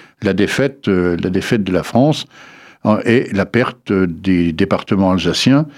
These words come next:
et de l'actuel département, euh, de la Moselle. Alors, euh,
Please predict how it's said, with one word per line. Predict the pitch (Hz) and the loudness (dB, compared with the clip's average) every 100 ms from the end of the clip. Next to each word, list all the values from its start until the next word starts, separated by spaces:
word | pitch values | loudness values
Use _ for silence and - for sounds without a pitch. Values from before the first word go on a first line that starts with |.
| - - | -20 -8
et | - 117 | 0 2
de | 104 | 2
l'actuel | 98 95 - 113 127 | 0 -2 0 2 2
département, | 98 85 - 92 101 139 139 95 | 0 -2 -4 0 2 2 2 0
euh, | 92 87 | -2 -4
de | 82 101 | 0 2
la | |
Moselle. | 110 87 78 - _ _ _ | 2 0 -4 -10 _ _ _
Alors, | 123 123 - - - - - - | 0 0 0 -8 -20 -20 -20 -4
euh, | 104 107 98 104 - - | 0 2 0 0 -2 -4